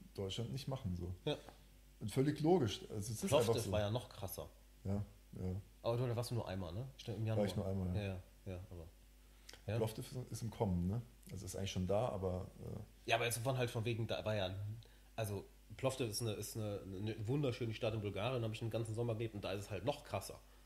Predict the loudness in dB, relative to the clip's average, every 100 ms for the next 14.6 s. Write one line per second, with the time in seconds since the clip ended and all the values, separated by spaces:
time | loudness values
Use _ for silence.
0 | -12 -4 0 0 2 0 2 0 -2 -8
1 | -20 -20 -20 -20 -10 -8 -4 0 0 -2
2 | -2 8 8 8 0 -12 -18 -20 -20 -20
3 | -20 -20 -20 -12 -2 0 -2 -6 -20 -20
4 | -18 -18 -18 -20 -8 2 2 6 6 8
5 | 6 6 2 4 4 2 0 -2 -2 -6
6 | -6 2 4 4 0 -2 -2 -2 -2 -4
7 | -2 -4 -6 -8 -8 -8 -4 -2 0 2
8 | 2 0 -6 -4 -4 -2 -4 -8 -6 -2
9 | 2 4 4 4 2 -2 -2 -4 -2 0
10 | 0 0 -2 -6 -14 -12 -6 0 2 2
11 | -2 -2 -2 -2 -4 -4 -4 -2 -2 -2
12 | -4 -2 -4 -4 -10 -20 -20 -20 -20 -20
13 | -20 -8 -4 0 0 0 0 0 0 -2
14 | 0 -2 2 0 0